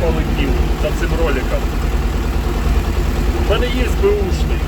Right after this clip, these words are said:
Ну, думаю, щас постав Б Ушний,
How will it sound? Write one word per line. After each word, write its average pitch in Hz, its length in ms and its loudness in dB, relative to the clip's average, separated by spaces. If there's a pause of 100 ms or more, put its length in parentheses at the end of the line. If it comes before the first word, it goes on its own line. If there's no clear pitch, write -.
(1700)
Ну, 202 60 4
думаю, 196 440 2
щас 247 180 0
постав 220 440 0
Б - 40 2 (200)
Ушний, 226 300 -2